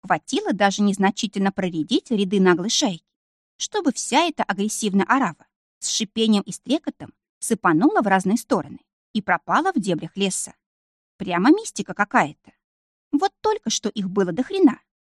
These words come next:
И вот уже снова тишина до безмолвия, перемежаемая звуками леса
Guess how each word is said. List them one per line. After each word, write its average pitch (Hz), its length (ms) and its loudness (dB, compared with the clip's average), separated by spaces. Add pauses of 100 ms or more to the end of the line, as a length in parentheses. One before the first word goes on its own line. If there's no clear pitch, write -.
(300)
И 190 100 -6
вот 208 340 0
уже 208 200 -2
снова 202 340 2
тишина 190 500 2
до 202 120 6
безмолвия, 226 600 4 (460)
перемежаемая 202 800 2
звуками 180 420 0
леса 220 400 -2